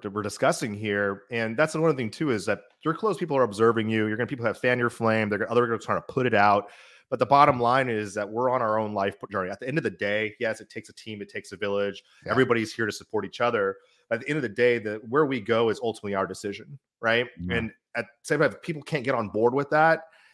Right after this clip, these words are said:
Speaker 1: And I, it, we grow, we, we evolve past them. And like, like you said, my, my cir-, my circles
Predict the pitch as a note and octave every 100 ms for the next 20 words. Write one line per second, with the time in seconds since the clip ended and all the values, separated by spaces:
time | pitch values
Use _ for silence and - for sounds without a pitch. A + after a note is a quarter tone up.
0 | _ B2+ B2 B2 A#2 A2+ - A2 - _
1 | - - _ _ - C3+ A#2 C3 C#3+ C#3+
2 | C3 C#3 C#3+ C3+ C3 B2+ A#2 - A2 F#2
3 | - - D#2+ D#2 - _ _ _ A2+ A2
4 | A#2 B2+ B2 A2+ A2 F#2 - A#2 D3+ C#3
5 | D3+ E3 D#3 B2 E3 - A2